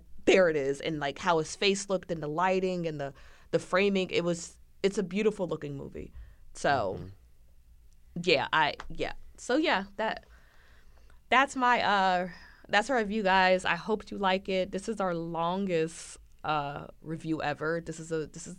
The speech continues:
Speaker 1: this is quite a, a big movie to unpack. So
Speaker 2: Yeah, it is.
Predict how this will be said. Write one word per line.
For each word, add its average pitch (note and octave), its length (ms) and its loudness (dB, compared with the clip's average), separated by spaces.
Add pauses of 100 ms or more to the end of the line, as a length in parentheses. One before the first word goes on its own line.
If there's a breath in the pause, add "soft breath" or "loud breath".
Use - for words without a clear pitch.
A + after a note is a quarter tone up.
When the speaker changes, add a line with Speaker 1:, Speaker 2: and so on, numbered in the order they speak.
(120)
Speaker 1:
this A#3 160 -4
is C4 80 -2
quite D4 380 2 (640 soft breath)
a, G3 340 4 (120)
a D#3 160 2
big F#3 200 2
movie F3 220 -2
to - 180 -6
unpack. D3 480 -2 (120)
So B2 520 -2
Speaker 2:
Yeah, G2+ 120 -4
it G#2 80 -8
is. G#2 320 -10